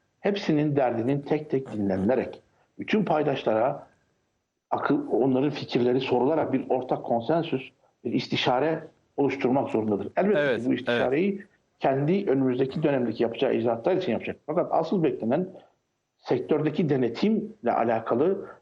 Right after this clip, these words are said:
Speaker 1: inisiyatifi eline alması. Sektörde biraz denetimle alakalı problemlerimiz var.
Speaker 2: Hı hı.
Speaker 1: İşte durduk yerde fiyat kırmalar, komisyonları farklı farklı uygulamalar gibi birçok problem var. Burada S D K'nın yapacağı şey bir,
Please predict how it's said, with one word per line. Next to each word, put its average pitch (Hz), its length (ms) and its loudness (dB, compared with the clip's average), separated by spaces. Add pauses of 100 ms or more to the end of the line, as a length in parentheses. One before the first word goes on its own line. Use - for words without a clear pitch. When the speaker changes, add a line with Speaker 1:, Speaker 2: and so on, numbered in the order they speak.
Speaker 1:
inisiyatifi 147 500 0
eline 123 260 2
alması. 92 340 -4
Sektörde 151 500 -2
biraz 156 240 0
denetimle 131 380 0
alakalı 120 420 0
problemlerimiz 107 600 0
var. - 140 -2 (260)
Speaker 2:
Hı 117 60 -8
hı. 104 60 -2
Speaker 1:
İşte 127 400 0 (640)
durduk 147 340 0
yerde 135 220 2
fiyat 139 320 -2
kırmalar, 135 440 0
komisyonları 139 640 0
farklı 135 260 -2
farklı 131 260 0
uygulamalar 139 460 2
gibi 160 340 0 (380)
birçok 190 360 0
problem 92 360 -2
var. - 140 -12 (420)
Burada 180 240 2
S 131 220 0
D 151 100 0
K'nın 170 180 0
yapacağı 139 460 0
şey 127 400 0 (500)
bir, 196 360 0